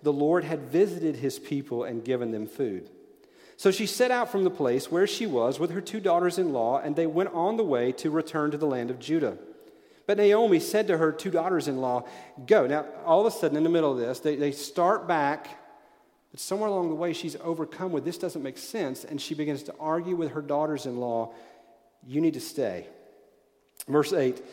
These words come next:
"But Naomi said to her two daughters-in-law, 'Go, return each of you to her mother's house.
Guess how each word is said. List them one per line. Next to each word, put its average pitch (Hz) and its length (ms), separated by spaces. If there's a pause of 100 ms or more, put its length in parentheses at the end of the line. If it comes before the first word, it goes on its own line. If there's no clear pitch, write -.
(160)
"But 139 80
Naomi 180 300
said 190 180
to 170 60
her 160 160
two 160 240
daughters-in-law, 135 840 (320)
'Go, 135 300
return 165 640
each 214 320
of 147 160
you 120 160
to 151 200
her 147 140
mother's 139 400
house. - 520